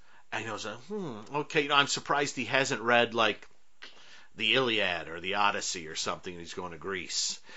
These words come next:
you know, and, and, but, but I, I like that he, his, his basis of where, you know, the legends are based on truth, and, and I like that they're based on sort of the books, and, and almost maybe, hey, hey, you know, maybe if I was a kid and I saw this episode, I would have gone,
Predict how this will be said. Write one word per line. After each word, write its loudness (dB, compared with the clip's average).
you -2
know, 4
and, 2
and, -2
but, 8
but 10
I, 8
I 2
like 2
that 2
he, -6
his, 0
his -2
basis 0
of -4
where, 4
you -6
know, 2
the -2
legends 0
are 2
based 0
on 0
truth, 2
and, 6
and 0
I 4
like 2
that -2
they're 2
based -2
on 0
sort 0
of -4
the -6
books, -2
and, 2
and 2
almost 2
maybe, 2
hey, 2
hey, 2
you 2
know, 2
maybe 2
if 2
I 6
was -2
a -6
kid 0
and -6
I -4
saw 0
this -2
episode, 0
I 4
would -4
have -6
gone, 0